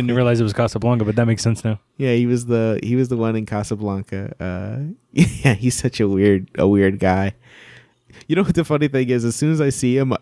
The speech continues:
Speaker 2: all it does is remind me of, like, anim-, Animaniacs, 'cause, like, you see him, you see that, like, caricature in, like,
Speaker 1: Yes.
Speaker 2: cartoons all the time. So it's
Speaker 1: Yes.
Speaker 2: like, I knew who he was before because of
Speaker 1: Yeah, 'cause he was
Speaker 2: cartoons.
Speaker 1: kinda like the creepy guy that
Speaker 2: Yeah.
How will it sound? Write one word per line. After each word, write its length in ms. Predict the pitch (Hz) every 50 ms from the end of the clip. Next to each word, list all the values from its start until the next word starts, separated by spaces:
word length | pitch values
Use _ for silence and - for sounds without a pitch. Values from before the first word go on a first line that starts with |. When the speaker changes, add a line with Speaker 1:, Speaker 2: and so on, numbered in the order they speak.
| _ _ -
Speaker 2:
all 100 | 110 120
it 80 | 123 104
does 180 | 101 117 127 127
is 100 | 127 123
remind 320 | 117 110 110 107 107 110
me 80 | 110 110
of, 60 | 107
like, 180 | 104 104 - - -
anim-, 340 | 107 107 107 110 101 95 - -
Animaniacs, 880 | - 110 107 104 101 98 98 104 113 117 117 117 123 - - - - -
'cause, 160 | - 107 107
like, 120 | 104 104 -
you 100 | 107 107
see 300 | 101 - - 110 107 110
him, 340 | 123 110 107 104 104 107 123 - _ _ _ _ _ _ _
you 100 | - 160
see 240 | 139 - 143 139 139
that, 260 | 135 143 127 117 -
like, 220 | - 113 113 - -
caricature 760 | - - 110 113 123 127 - - - 156 156 156 151 - _ _ _ _ _ _ _ _ _ _ _ _ _ _
in, 140 | 107 117 117
like, 140 | 120 113 107 98
Speaker 1:
Yes. 100 | - -
Speaker 2:
cartoons 640 | 151 135 120 - - - 139 123 127 131 135 131
all 120 | 127 127 135
the 100 | 139 147
time. 460 | 135 - 151 156 160 160 160 170 170 - _ _ _ _ _ _ _ _ _ _ _ _ _ _ _ _
So 160 | - - 156
it's 140 | 143 131 113
Speaker 1:
Yes. 340 | 143 135 - - - - -
Speaker 2:
like, 100 | 123 135
I 20 | 135
knew 260 | 139 143 151 151 156
who 180 | 120 156 151 139
he 120 | 143 147
was 400 | 127 117 120 120 127 131 139 135
before 840 | 131 - 127 117 - - 127 120 120 123 131 135 135 139 143 143 135 - _ _ _ _ _ _ _ _ _ _ _ _ _ _ _ _ _
because 300 | - 143 143 - 156 123
of 80 | 123 113
Speaker 1:
Yeah, 220 | - - 139 131 135
'cause 180 | - - 185
he 80 | 170 151
was 140 | 143 143 131
Speaker 2:
cartoons. 40 | -
Speaker 1:
kinda 180 | 156 147 143
like 280 | 139 135 123 - - _
the 100 | 135 120
creepy 540 | - - - - 123 123 - 127 120 117 110
guy 420 | 113 110 101 101 104 104 101 98
that 140 | 101 101 104
Speaker 2:
Yeah. 260 | 147 143 135 120 101